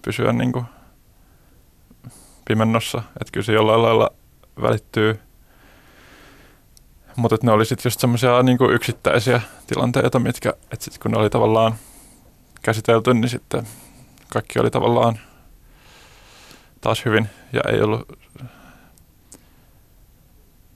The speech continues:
et se niinku ongelman laajuus tai se, se,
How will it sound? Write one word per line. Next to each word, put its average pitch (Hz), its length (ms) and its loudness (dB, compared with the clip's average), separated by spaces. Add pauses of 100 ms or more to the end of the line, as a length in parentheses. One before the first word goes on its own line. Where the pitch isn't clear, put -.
(1300)
et - 120 -10
se - 120 -8
niinku 107 220 -4 (220)
ongelman 110 760 2
laajuus 127 600 4
tai 113 180 2
se, 113 160 0 (800)
se, - 200 -6